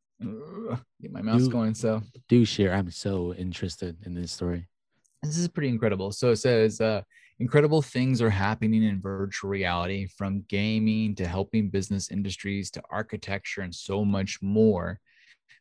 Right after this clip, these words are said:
Speaker 1: But now I have to say that V R has taken it a little too far and is officially being abused." <laughs>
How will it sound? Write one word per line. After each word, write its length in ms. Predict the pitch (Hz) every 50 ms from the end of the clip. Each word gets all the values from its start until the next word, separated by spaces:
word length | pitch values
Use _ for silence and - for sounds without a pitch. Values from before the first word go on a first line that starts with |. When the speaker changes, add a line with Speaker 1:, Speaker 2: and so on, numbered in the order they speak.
| _ -
Speaker 1:
But 100 | 95 85
now 520 | 98 120 147 175 180 160 110 76 110 - _ _ _ _ _ _ _ _ _ _ _ _ -
I 100 | - 104
have 180 | 101 107 110 -
to 80 | 101
say 220 | 95 - 113 107 104
that 160 | 101 98 95
V 160 | 92 110 107
R 80 | 98 98
has 140 | 98 95 -
taken 340 | - - 107 107 98 104
it 160 | 98 92 80 -
a 40 |
little 240 | 90 98 110 110 113
too 180 | - - 131 113
far 580 | - - - 101 98 98 98 98 98 95 92 - _ _ _ _ _ _ _
and 360 | - 113 90 87 95 127 117 107
is 120 | 95 92
officially 640 | 98 - - - 131 127 - - 151 139 131 127 127
being 440 | 123 127 127 123 117 110 113 113 -
abused." 880 | - 120 101 90 87 98 104 110 110 110 110 101 98 95 98 98 101 104 104
<laughs> 60 | 101